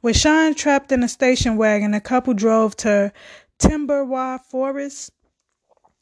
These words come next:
where Barry had put down a fucking cover, y'all. Like, this motherfucker was going on a picnic or something.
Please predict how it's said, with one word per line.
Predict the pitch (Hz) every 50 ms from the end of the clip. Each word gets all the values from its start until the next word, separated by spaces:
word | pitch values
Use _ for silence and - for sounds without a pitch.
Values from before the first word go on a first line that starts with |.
| _ _ _ - -
where | 262 226 254 254 240 220
Barry | 196 190 240 277 294 294 294 294 269
had | 240 254 233 226 214 208 -
put | - 285 285 269 214
down | 214 240 233 226 220 -
a | 208 180
fucking | - - - - 247 240 233 - - 240 226 226 220 - -
cover, | - - 254 240 226 202 202
y'all. | 214 196 202 190 190 202
Like, | 202 202 202 202 -
this | - 247 233 -
motherfucker | 226 214 214 208 - - 220 202 - -
was | 202 185 175 -
going | - 214 208 214 208 202
on | 196 190 175
a | 160
picnic | - - - 269 247 208 220 208 196 - 214
or |
something. | 196 - 233 208 180 190 -